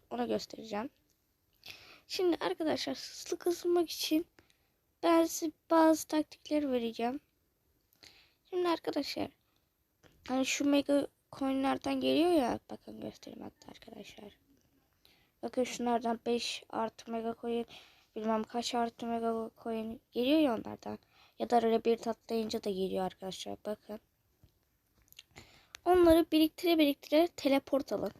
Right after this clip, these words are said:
Yani göstereceğim ben size. Teleport alın. Çünkü arkadaşlar bakın şu ortadaki şey. Bakın. Şu ortadaki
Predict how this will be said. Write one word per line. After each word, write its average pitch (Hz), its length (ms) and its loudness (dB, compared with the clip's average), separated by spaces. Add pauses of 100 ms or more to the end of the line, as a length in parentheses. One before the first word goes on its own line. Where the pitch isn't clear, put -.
(100)
Yani 226 380 -2 (480)
göstereceğim 233 640 -4
ben 185 140 -4
size. - 380 -10 (580)
Teleport 262 600 4
alın. 269 260 0 (1120)
Çünkü 330 440 2
arkadaşlar 285 640 0 (540)
bakın 220 320 -6 (240)
şu - 240 -6
ortadaki - 640 -4
şey. 202 360 -4 (500)
Bakın. - 240 -12 (960)
Şu - 140 -2
ortadaki 226 540 -2